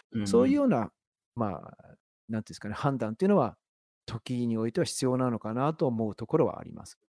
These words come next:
Speaker 1: 確かに
Speaker 2: ちょっと大変になりますけどね。
Speaker 1: そうですね。そうですね。まあ、運用コストは
Speaker 2: はい。
Speaker 1: 高くはなるけれども、自分たちがどういう要件を欲しいか、まあ、要はポータビリティが高く、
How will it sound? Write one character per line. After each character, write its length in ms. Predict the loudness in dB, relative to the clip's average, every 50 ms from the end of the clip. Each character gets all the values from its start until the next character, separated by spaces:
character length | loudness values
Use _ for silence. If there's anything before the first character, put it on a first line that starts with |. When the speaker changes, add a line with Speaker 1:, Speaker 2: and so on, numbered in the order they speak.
| _ _
Speaker 1:
確 20 |
か 60 | -2
に 40 | -2
Speaker 2:
ち 40 | -2
ょ 20 |
っ 20 | -2
と 60 | 2
大 180 | 8 8 10
変 140 | 12 12 10
に 40 | 10
な 80 | 8 6
り 80 | 4
ま 80 | 4 2
す 100 | 0 0
け 60 | -2
ど 100 | -2 0
ね。 140 | -2 -2 -2
Speaker 1:
そ 120 | 6 6 6
う 60 | 6
で 20 |
す 0 |
ね。 60 | 6
そ 20 | 2
う 20 |
で 100 | -4 -6 -4
す 60 | -2
ね。 120 | -2 0
ま 120 | 2 2 4
あ、 20 |
運 80 | 6 6
用 100 | 4 4
コ 160 | 4 2 0
ス 80 | 0 4
ト 80 | 4
は 140 | 4 4 2
Speaker 2:
は 60 | 0
い。 20 | -4
Speaker 1:
高 400 | -4 2 2 2 2 2 -2 -8
く 140 | -4 -4 -2
は 100 | 0 0
な 120 | 0 0
る 140 | 0 -2 -4
け 140 | 0 0 2
れ 120 | 4 4
ど 100 | 4 2
も、 400 | 4 4 4 4 4 2 -4 -10 _ _ -20 _ _ _ _ _ _
自 100 | -4 0
分 140 | 0 2 2
た 120 | 2 2
ち 100 | 2 2
が 160 | 0 0 0
ど 160 | 2 4 6
う 80 | 6 6
い 180 | 6 2 0 -4
う 80 | -8 -12 _ _ _ _ _ _
要 200 | 0 0 0 2
件 240 | 2 2 2 2 2
を 40 | 0
欲 180 | -2 -4 -4
し 140 | -2 -2 -2
い 40 | -2
か、 140 | -2 -2 0
ま 100 | 2 4
あ、 40 | 4
要 60 | 4
は 80 | 4 4
ポ 160 | 4 4 4
ー 20 |
タ 120 | 6 6 4
ビ 100 | 6 4
リ 100 | 4 4
テ 80 | 2
ィ 20 | 2
が 80 | 2
高 280 | 2 0 -2 -2 -4 -8
く、 360 | -4 -4 -4 -4 -4 -6 -12